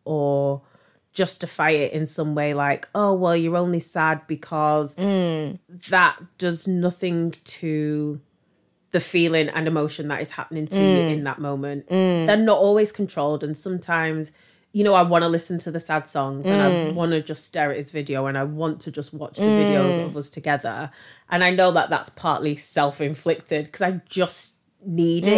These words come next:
Speaker 1: It's there
Speaker 2: Mm.
Speaker 1: brewing in my system.
Speaker 2: Mm.
Speaker 1: But when they happen unexpectedly, and I had to learn this in my journey, it was owning it
Speaker 2: Mm.
Speaker 1: and going,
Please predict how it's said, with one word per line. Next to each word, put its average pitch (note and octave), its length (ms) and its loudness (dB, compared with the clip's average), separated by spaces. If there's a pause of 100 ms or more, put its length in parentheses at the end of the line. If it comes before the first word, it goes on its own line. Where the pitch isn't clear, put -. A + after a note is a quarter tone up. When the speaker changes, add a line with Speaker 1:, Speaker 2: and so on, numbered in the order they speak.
Speaker 1:
It's G#3+ 240 4
there G3 180 6
Speaker 2:
Mm. D#3+ 80 -2
Speaker 1:
brewing F3 260 0
in D3+ 100 0
my D3+ 100 -4
system. C#3+ 640 -8
Speaker 2:
Mm. G3 460 0
Speaker 1:
But F#3 120 2
when G#3 180 4
they G#3 120 4
happen G3 540 -2
unexpectedly, G3 1040 -2
and E3+ 160 -2
I E3 60 4
had - 340 -6
to F3 100 -6
learn F3 420 2
this D3 280 -14
in E3+ 200 -4
my D#3 120 -4
journey, D3+ 640 -4 (460)
it F3+ 160 0
was E3+ 280 0 (340)
owning E3 480 2
it G3+ 380 4
Speaker 2:
Mm. F#3 560 2
Speaker 1:
and F3+ 160 0
going, D#3+ 460 2